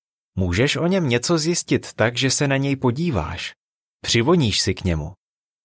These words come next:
Řekneš si o recept. Nebo se zeptáš druhých, jestli jim chutná.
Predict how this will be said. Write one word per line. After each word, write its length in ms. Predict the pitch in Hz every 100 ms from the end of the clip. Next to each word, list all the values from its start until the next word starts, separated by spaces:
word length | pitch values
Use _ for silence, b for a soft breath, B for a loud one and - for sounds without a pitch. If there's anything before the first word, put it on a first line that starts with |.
| -
Řekneš 420 | 101 101 113 110
si 160 | - 82
o 80 |
recept. 540 | 123 165 - 76 - - _ _ _ _ -
Nebo 220 | 135 208
se 180 | - 143
zeptáš 480 | 156 165 123 90 85
druhých, 600 | 101 123 131 139 135 -
jestli 380 | 151 170 - 160
jim 120 | 151
chutná. 540 | 127 139 - 85 78